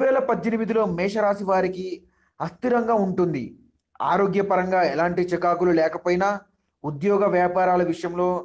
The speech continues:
నిరాశజనక ఫలితాలు ఉంటాయి. శత్రువుల్ని మిమ్మల్ని పడగొట్టడానికి ప్రయత్నిస్తారు, కానీ వారికి అవకాశం ఇవ్వకండి.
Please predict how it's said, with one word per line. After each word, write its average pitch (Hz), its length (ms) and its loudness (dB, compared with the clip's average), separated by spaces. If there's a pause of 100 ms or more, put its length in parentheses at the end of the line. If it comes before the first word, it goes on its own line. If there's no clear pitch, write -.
(480)
నిరాశజనక 190 880 0
ఫలితాలు 180 400 2 (100)
ఉంటాయి. 151 380 0 (680)
శత్రువుల్ని 233 580 0
మిమ్మల్ని 208 400 2
పడగొట్టడానికి 196 680 0
ప్రయత్నిస్తారు, 175 640 0 (380)
కానీ 165 300 2
వారికి 165 340 2
అవకాశం 165 420 0
ఇవ్వకండి. 151 460 -2